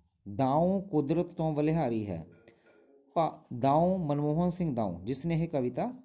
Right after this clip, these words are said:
ਲਿਖੀ ਹੈ, ਇਸ ਕਵਿਤਾ ਦਾ ਲੇਖਕ, ਉਹ ਕਹਿ ਰਿਹਾ ਹੈ, "ਮੈਂ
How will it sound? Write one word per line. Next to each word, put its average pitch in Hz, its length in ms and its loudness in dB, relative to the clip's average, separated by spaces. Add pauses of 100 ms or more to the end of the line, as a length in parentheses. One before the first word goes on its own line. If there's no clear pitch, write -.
ਲਿਖੀ 123 460 0
ਹੈ, 90 80 -4
ਇਸ 123 180 -8
ਕਵਿਤਾ 117 360 -4
ਦਾ 160 120 -2
ਲੇਖਕ, 110 520 -2 (280)
ਉਹ 139 40 -6
ਕਹਿ 127 200 -2
ਰਿਹਾ 160 180 2
ਹੈ, 165 140 0
"ਮੈਂ 147 320 -4